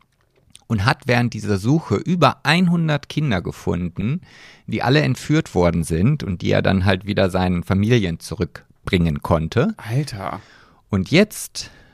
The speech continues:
Speaker 1: dieses Jahr, hat er seinen eigenen Sohn wiedergefunden.
Speaker 2: Nein.
Speaker 1: Doch. Und
Speaker 2: Nach
Speaker 1: hat
Speaker 2: wie viel? Nach
Speaker 1: nach,
Speaker 2: vierundzwanzig?
Speaker 1: nach vierundzwanzig Jahren. Also seine Lebensaufgabe war einfach nur, sein Kind zu suchen und er hat es halt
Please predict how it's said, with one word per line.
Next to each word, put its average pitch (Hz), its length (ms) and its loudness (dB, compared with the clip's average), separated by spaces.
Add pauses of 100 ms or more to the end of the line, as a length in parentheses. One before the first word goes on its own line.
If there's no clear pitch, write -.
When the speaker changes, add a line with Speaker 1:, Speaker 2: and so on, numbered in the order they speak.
(680)
Speaker 1:
dieses 165 320 0
Jahr, 98 320 4
hat 92 140 2
er 101 120 0
seinen 90 260 0
eigenen 80 420 -2
Sohn 73 280 -6
wiedergefunden. 135 460 0
Speaker 2:
Nein. 104 720 2
Speaker 1:
Doch. - 300 0 (340)
Und 131 180 -6
Speaker 2:
Nach 131 140 2
Speaker 1:
hat - 160 0
Speaker 2:
wie 165 120 0
viel? 208 280 -4
Nach 175 80 -2 (100)
Speaker 1:
nach, 120 160 2
Speaker 2:
vierundzwanzig? 196 240 -2
Speaker 1:
nach 117 100 4
vierundzwanzig 139 760 -2
Jahren. 80 220 -2
Also 95 160 -4
seine 123 240 2
Lebensaufgabe 131 880 0
war 110 200 2
einfach 135 420 -2
nur, 110 320 2
sein 90 240 0
Kind 139 280 -2
zu - 160 -10
suchen 104 420 -4
und 95 160 -6
er 90 100 2
hat 87 140 0
es 76 140 -12
halt 82 280 -4